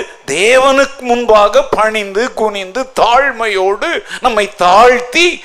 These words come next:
நம்மை வெறுமையாக்குவதுக்கு தான் பேருங்க முழங்கால் படியிடுவது.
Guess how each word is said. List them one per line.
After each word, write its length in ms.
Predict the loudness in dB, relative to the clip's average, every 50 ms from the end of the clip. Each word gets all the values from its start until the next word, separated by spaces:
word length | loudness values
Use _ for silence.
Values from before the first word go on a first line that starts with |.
| -18 -6 -2
நம்மை 320 | -2 0 2 2 0 2
வெறுமையாக்குவதுக்கு 1400 | 4 4 4 4 4 4 2 2 4 4 4 4 6 6 4 4 2 2 -2 -4 -2 0 0 -2 -4 -8 -8 -4
தான் 260 | 0 0 2 0 0 0
பேருங்க 380 | 0 0 0 0 -2 -4 -4
முழங்கால் 480 | 0 0 0 0 0 0 0 0 0 -2
படியிடுவது. 720 | -4 -4 -6 -6 -6 -8 -8 -10 -10 -10 -10 -10 -12 -12